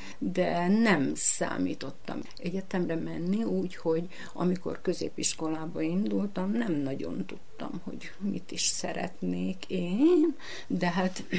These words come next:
<clears throat> ugye abból kellett kiindulni, hogy Zentán milyen középiskola van.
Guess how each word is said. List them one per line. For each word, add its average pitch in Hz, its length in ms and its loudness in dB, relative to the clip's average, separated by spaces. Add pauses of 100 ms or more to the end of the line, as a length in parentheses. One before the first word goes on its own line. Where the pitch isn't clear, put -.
(120)
<clears throat> - 300 -8
ugye 185 180 4
abból 170 300 4
kellett 156 520 -2
kiindulni, 170 680 0
hogy 151 180 -2
Zentán 160 640 -2
milyen 156 440 0
középiskola - 1080 -2
van. - 340 -8